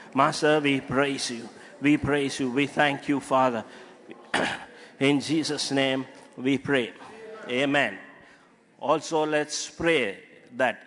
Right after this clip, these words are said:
even though if we share the word of God, Satan has blinded their eyes with the worldly riches and some other promises of this world,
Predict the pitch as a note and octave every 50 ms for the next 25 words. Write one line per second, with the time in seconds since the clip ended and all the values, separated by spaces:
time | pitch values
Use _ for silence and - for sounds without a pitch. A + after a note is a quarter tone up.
0 | - C3+ C#3+ D3+ E3 E3+ F#3 F#3+ G3 G3 E3 D#3+ E3+ F3 F3+ E3 D3 D3 D3+ D3
1 | - - - B2 B2 C3 D#3+ G3 G#3 F3+ - - D#3 D3+ D3 B2+ G2+ - - -
2 | - - A#2+ A#2 A#2+ A2+ A#2 C3 C#3 C3+ C#3 C3+ - - C3 C3 C3 B2+ G2+ F#2
3 | - - - - _ _ _ _ _ _ _ _ _ _ _ _ _ - - C#3+
4 | D3+ C#3+ D#3+ D3+ D3 C#3 C3 C3+ C3+ C3 - - - C3 C3+ C#3 C#3+ D3 C#3+ B2+
5 | C#3 C#3 C3 B2+ A#2+ A2+ G#2+ C3 C3+ C3 C3 - - B2+ B2 A2+ G#2 F#2 - -
6 | - - - - _ _ _ _ _ _ _ _ _ _ _ _ _ _ _ _
7 | _ _ _ _ _ _ - C3+ C3+ C3 - _ B2+ C3 C3 B2+ B2 C3+ C3+ C#3
8 | C3 C3+ C3+ B2 C3 B2 - - A2+ F#2+ - - - - - - _ _ _ _
9 | _ _ _ _ - B2 B2+ B2+ B2 - - C3+ B2+ C3+ C3+ B2+ C3+ C3 - C3+
10 | C3+ C3+ C3+ C#3 B2 - - A2+ - - - - - - _ _ _ _ _ -
11 | B2+ B2 A#2+ B2+ C3+ B2 - - - C3 B2 G#2 F2+